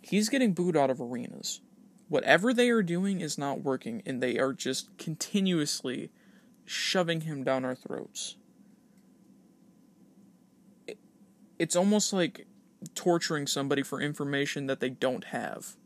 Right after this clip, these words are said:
And you know they don't have, but you're gonna do it anyways. It's fucking psychotic. That's the definition of insanity. Doing the same thing over and over, thinking that there will be different results.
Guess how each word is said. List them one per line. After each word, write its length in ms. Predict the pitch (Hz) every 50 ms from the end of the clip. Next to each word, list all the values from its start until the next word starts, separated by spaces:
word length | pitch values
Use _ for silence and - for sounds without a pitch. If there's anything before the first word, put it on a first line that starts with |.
| _ _ _ - - - - - - - - - - _ _ _ -
And 160 | 170 165 165
you 120 | 165 165
know 280 | 160 156 160 170 170 156
they 160 | 143 143 135
don't 220 | 131 131 123 - 156
have, 240 | 156 131 127 143
but 100 | - -
you're 140 | 139 139 135
gonna 180 | 131 139 135 127
do 160 | 127 131 98
it 80 | 95 107
anyways. 640 | 120 117 82 - - - - - - - - - - - - - - _ _ _ _ _ _ _ -
It's 240 | - 151 151 - -
fucking 360 | - - 156 151 - 151 135
psychotic. 640 | 135 - 139 135 - - - 156 151 143 123 - - - _ - - - - - - - - -
That's 240 | - 143 156 - -
the 140 | - 170
definition 560 | 160 156 156 156 - 165 147 151 147 - 160 147
of 100 | 135 139
insanity. 640 | 139 131 - - 156 147 139 127 - 117 110 - - - - - -
Doing 300 | 139 151 160 156 156 160
the 100 | 143 143
same 380 | 143 - - 151 147 151 156 165
thing 320 | 160 - 156 151 147 147
over 460 | - - 139 143 147 147 143 151 151
and 180 | 143 143 147 139
over, 560 | - - 147 147 147 135 139 131 117 - 123 - - - - - - - - - _ _
thinking 420 | - - - 160 156 151 151 135 135
that 120 | 135 131 -
there 100 | 135 135
will 120 | 135 135
be 120 | 131 143
different 320 | 135 127 131 135 - 127 -
results. 600 | - - - - - - - - - - -